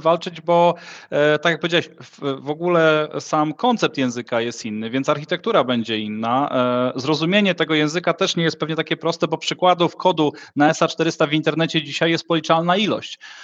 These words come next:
podczas gdy przykładów kodu w Raście czy, czy w C, czy w czym innym, no jest, jest, jest ogromna masa, więc to jest też w ogóle wyzwanie, jak do tego podejść. Em,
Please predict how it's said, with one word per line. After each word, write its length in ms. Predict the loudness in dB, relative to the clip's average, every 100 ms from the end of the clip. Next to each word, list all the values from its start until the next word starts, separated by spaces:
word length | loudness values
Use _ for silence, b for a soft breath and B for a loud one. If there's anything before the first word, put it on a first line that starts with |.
| B
podczas 360 | -4 0 0 0
gdy 100 | -6
przykładów 460 | -4 0 0 0
kodu 240 | -2 -2 0
w 40 |
Raście 380 | 2 2 2 -2
czy, 240 | -2 -4
czy 160 | -2 -4
w 80 | -4
C, 240 | 2 2
czy 140 | 2 -4
w 60 |
czym 180 | -2 0
innym, 280 | 2 2 0
no 80 | 0
jest, 220 | -2 -6
jest, 160 | -8
jest 180 | -6 -6
ogromna 320 | -2 -2 0
masa, 320 | 2 2 2 -2
więc 220 | -4 -2
to 100 | 0
jest 160 | 0
też 120 | -2 -4
w 60 |
ogóle 280 | -6 -2 -2
wyzwanie, 500 | -4 -4 -2 0 -2 -4 B B B
jak 160 | -2 0
do 80 | 0
tego 260 | -2 -2
podejść. 500 | -2 -2 -2 -4 -6
Em, 300 | -8 -6 -6